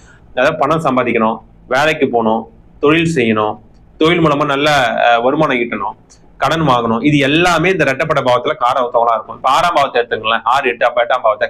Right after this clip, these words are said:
கடன், நோய், எதிரி, இது போல விஷயங்களை சொல்லக்கூடியது. இதுக்கோ த-, திருமண வாழ்க்கைக்கு என்ன சம்பந்தம்? ஓகேங்களா? அதாவது இது பணம் ச-, சம்பந்தப்பட்ட விஷயம் இல்லைனாலும் சில பேர் ஒண்ணா வாழ்றாங்க. ஆனா,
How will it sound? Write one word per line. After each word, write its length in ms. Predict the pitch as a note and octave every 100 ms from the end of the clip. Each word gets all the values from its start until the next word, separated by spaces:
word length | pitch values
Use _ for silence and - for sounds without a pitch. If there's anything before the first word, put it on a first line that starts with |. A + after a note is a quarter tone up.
| -
கடன், 380 | C3 D3 E3 D#3
நோய், 280 | C#3 D3 C3+
எதிரி, 260 | B2+ C3 B2+
இது 140 | B2+
போல 160 | B2+ A2+
விஷயங்களை 300 | A2 C3 A2+
சொல்லக்கூடியது. 420 | A2 G#2+ G#2 G#2 - - - C#3+
இதுக்கோ 380 | G3 B3 A3 A#3 A3+
த-, 220 | E3 E3 E3
திருமண 260 | G3+ G3
வாழ்க்கைக்கு 380 | E3+ D3+ D#3 D#3
என்ன 80 | C3+
சம்பந்தம்? 420 | C3 A#2+ A#2 G#2+ - - - -
ஓகேங்களா? 380 | A#2+ A2 A#2+ F#3 - - -
அதாவது 380 | C#3 E3+ G3 F3
இது 280 | D3+ E3 E3+ D3+ -
பணம் 280 | D3 G#3 A3
ச-, 180 | F#3 E3
சம்பந்தப்பட்ட 400 | E3 D#3+ D3+ C#3
விஷயம் 160 | C#3+
இல்லைனாலும் 380 | E3+ F3+ F3+ G3
சில 80 | D3
பேர் 180 | D#3+ C#3+
ஒண்ணா 160 | D3+ C#3+
வாழ்றாங்க. 440 | C#3+ C#3 A#2+ G#2+ - - - -
ஆனா, 220 | C3+